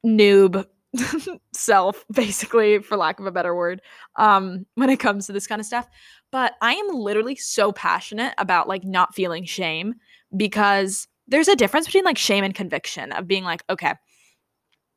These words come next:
let's say, um, let me try and think of an example that's good." Okay, let's say we'll just do a, a little more extreme thing of you feel really convicted that you are having sex with your boyfriend before marriage,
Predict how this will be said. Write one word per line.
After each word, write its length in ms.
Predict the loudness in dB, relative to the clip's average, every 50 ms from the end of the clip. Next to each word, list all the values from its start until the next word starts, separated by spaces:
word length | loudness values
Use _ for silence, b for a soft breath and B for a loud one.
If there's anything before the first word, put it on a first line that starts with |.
| -18 -18 -10 _
let's 220 | 0 0 0 2 2
say, 640 | 2 2 4 4 4 4 4 2 2 2 0 -2 b b b b b b b b b b _ _ _ -2
um, 600 | 0 2 2 2 2 0 -2 -4 -6 -8 -10 -10 -10
let 160 | -6 -6 -4 -4
me 80 | -4
try 160 | -4 -4 -6
and 80 | -6 -6
think 120 | -6 -6
of 60 | -8 -8
an 60 | -8
example 960 | -8 -6 -6 -6 -6 -6 -6 -6 -4 -2 0 0 0 -2 -4 -6 -8 -12 -14 _ _ _ _ -2
that's 460 | -2 0 0 0 -2 -6 -6 -8 -10 _ _ _ _ _ -10 -6
good." 480 | -2 0 2 2 2 2 2 0 -4 -4 _
Okay, 460 | -2 -2 -2 0 0 2 2 0 0 -2 -4
let's 220 | -2 -2 -2 0 0
say 320 | 2 2 4 2 2 0 0 0
we'll 120 | 0 0
just 160 | 2 2 2
do 160 | 2 4 4
a, 100 | 4 2 2 0
a 40 |
little 180 | 0 2 2 2
more 140 | 2 2 0
extreme 560 | 0 -2 -6 -6 -6 -6 -6 -6 -8 -10 -14 b b b b b b _
thing 260 | -4 -2 -2 -2 -2
of 120 | -2 0
you 80 | 0 0
feel 140 | 0 0 2
really 180 | 2 2 2
convicted 560 | 0 0 -2 -2 -2 -2 -2 -4 -4 -4 -2 0
that 200 | 0 0 0 -2
you 520 | -6 -10 -8 -6 -4 -2 -2 -2 -2 0 0
are 240 | 2 4 4 2 2
having 240 | 0 -2 -4 -4
sex 220 | -4 -6 -6 -6 -4
with 60 | -6
your 80 | -4 -2
boyfriend 520 | -2 -4 -4 -4 -6 -6 -6 -8 -10 -12 -10
before 220 | -6 -2 -2 -2
marriage, 360 | 0 -2 -2 -4 -6 -10 B